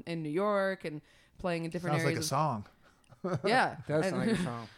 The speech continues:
Speaker 1: Yeah, and so she was just already doing that, like, on her own, you know, just a
Speaker 3: Yeah.
Speaker 1: drum machine, and so she was really, like, road warrior
Speaker 3: That's
Speaker 1: numero
Speaker 3: awesome.
Speaker 1: uno, yeah, and, uh, and she's still, she's still doing it with her band, and so,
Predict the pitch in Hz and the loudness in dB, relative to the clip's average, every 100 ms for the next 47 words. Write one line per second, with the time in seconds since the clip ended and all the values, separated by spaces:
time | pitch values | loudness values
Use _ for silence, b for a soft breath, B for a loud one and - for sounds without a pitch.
0 | B - 214 208 175 175 170 190 233 269 | B -2 2 4 2 -2 -2 -2 -2 -2
1 | 233 196 202 - 190 202 180 185 170 170 | -2 -4 -4 -2 0 0 -2 -2 -2 -2
2 | 185 180 - 196 185 - 160 180 156 135 | -2 -2 -2 -2 -2 -2 0 0 -2 -4
3 | 160 165 185 180 170 123 185 208 185 - | -4 -4 -6 -8 -6 -2 0 0 -4 -4
4 | 180 175 170 170 170 160 147 b b b | -6 -4 -4 -4 -4 -6 -10 b b b
5 | - 196 175 - 240 226 160 180 185 170 | -4 -2 -2 -2 -4 -4 -2 -2 -2 -4
6 | 156 151 - _ _ _ - 180 185 175 | -4 -6 -12 _ _ _ -8 0 2 2
7 | 170 165 160 160 156 151 151 156 - - | 0 0 0 -2 -4 -4 -6 -8 -4 -2
8 | - 180 165 170 190 160 151 170 143 - | 2 2 0 -2 -4 -6 -2 -2 -4 -6
9 | 165 160 160 160 160 156 156 151 160 b | -4 -4 -6 -6 -6 -6 -6 -8 -12 b
10 | b - 196 240 - 214 240 214 165 _ | b -8 -4 -6 -4 -4 -4 -6 -12 _
11 | - 208 - 220 208 170 160 156 160 - | -12 -10 -6 -6 -4 -4 -6 -8 -8 -10
12 | 156 156 151 160 - 156 156 151 151 151 | -8 -8 -8 -8 -8 -8 -6 -6 -8 -10
13 | - b b b - - 196 180 | -14 b b b -12 -4 -4 -4